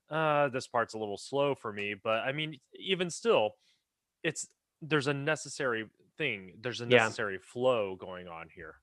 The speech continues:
Speaker 2: Mm-hmm. And I, I, I feel like, um, this film has a pretty good flow.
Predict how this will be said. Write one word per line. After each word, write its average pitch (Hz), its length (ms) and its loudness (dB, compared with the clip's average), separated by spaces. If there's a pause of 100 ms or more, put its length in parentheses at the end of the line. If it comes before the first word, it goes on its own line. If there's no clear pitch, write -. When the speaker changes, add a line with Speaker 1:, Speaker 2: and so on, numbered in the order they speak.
(320)
Speaker 2:
Mm-hmm. 131 260 2
And 165 180 10
I, 180 120 10
I, 156 360 10
I - 20 10
feel 220 240 10
like, 143 240 12
um, 117 420 8 (160)
this 135 300 4
film 131 240 10
has 123 220 6
a 123 40 4
pretty 127 320 2
good 113 300 6
flow. 92 460 2